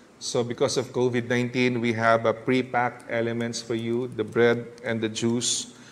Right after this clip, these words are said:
So please, uh, kindly open it now. So there will be diffic-, some difficulties in opening it, so we'll give you time. So while you are opening your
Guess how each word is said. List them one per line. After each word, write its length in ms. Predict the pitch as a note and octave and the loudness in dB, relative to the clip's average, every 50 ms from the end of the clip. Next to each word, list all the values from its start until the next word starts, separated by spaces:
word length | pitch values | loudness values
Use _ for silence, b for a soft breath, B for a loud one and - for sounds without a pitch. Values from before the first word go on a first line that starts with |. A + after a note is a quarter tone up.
| B B B | B B B
So 420 | - - - B2 A#2 A2+ A2+ A2+ | -8 0 4 4 6 6 6 4
please, 540 | A2 A2+ - B2 B2+ B2+ B2 - - - - | 2 0 0 2 2 2 4 2 0 0 2
uh, 380 | - A2+ A2+ A2 A2 G#2+ G#2+ G#2 | 2 2 4 4 4 2 0 0
kindly 400 | - - A#2+ A#2+ A#2+ A#2 A#2 A#2+ - - | 0 0 0 0 2 0 0 -2 2 4
open 320 | B2+ B2+ B2 B2+ C3 B2 | 4 4 6 4 2 4
it 220 | B2 A#2+ A#2+ - | 4 0 0 -2
now. 360 | - A#2 A#2 A2+ A2+ A#2+ C3 - B B B B B B B | -2 0 2 2 2 2 0 -4 B B B B B B B
So 540 | - - - A#2 A2+ A2+ A2 A2 A2 A2 G#2+ | -8 -4 -2 2 2 4 4 6 6 4 2
there 200 | G#2 - A2+ A2+ | 2 2 0 2
will 160 | A2 A2+ A2+ | 2 2 0
be 140 | A2+ A2+ A2+ | 0 -2 -4
diffic-, 480 | A2 A2+ A#2 A#2 A2+ - A#2 - - - | -2 0 -2 0 0 -2 -6 -6 -8 -2
some 240 | - C3 C3 C3+ | 0 0 0 0
difficulties 640 | C3 C3 B2+ - A#2+ - B2+ A#2+ A2+ - B2 A2+ - | -2 -4 -4 -4 -4 -2 -2 -2 -2 -2 -4 -2 -2
in 100 | A2+ G2+ | -4 -2
opening 460 | G2 A2+ A2 - - A2+ A2+ A2+ A2+ | -2 -4 -2 -2 -4 -4 -4 -4 -4
it, 200 | A#2 A#2+ A#2+ - | -4 -4 -4 -6
so 160 | - - G#2+ G2+ | -6 -4 -4 -2
we'll 180 | G2+ G#2+ G#2+ | 0 -2 -2
give 240 | G#2+ A2 A2 G#2 G2+ | -2 -2 -4 -4 -2
you 80 | A2 G2+ | -4 -6
time. 500 | - - A2 G#2+ A2 A#2 A#2+ C3 C3+ C3+ - - - B B B B B B B B B B B - - - - - - _ - - - - - - - - - - - - - - - - - - - - - - _ - - - - - - - - - - - - - D#2+ - - - - - - - _ - | -4 -4 -4 -4 -4 -4 -6 -8 -12 -14 -18 -20 -20 B B B B B B B B B B B -20 -20 -20 -20 -20 -20 _ -20 -20 -20 -20 -20 -20 -20 -20 -20 -20 -20 -20 -20 -20 -20 -20 -20 -20 -20 -20 -20 -20 _ -20 -20 -20 -20 -20 -20 -20 -20 -20 -20 -20 -20 -20 -20 -20 -20 -20 -20 -20 -20 -20 _ -16
So 180 | - - B2 | -10 -6 -4
while 220 | A2+ A2+ A2+ A2+ A#2 | 0 2 4 4 4
you 220 | A#2 A#2 A#2 A#2+ | 4 4 4 6
are 180 | A2+ A2+ A#2 - - | 6 6 6 6 4
opening 680 | B2 B2+ B2 - C3+ B2+ B2 B2 B2 B2+ B2 A#2+ A#2 - - - | 2 2 2 2 0 0 2 0 0 -2 -4 -6 -8 -12 -12 -4
your 300 | B2 A#2 A2 G#2+ G#2+ | 0 2 4 4 4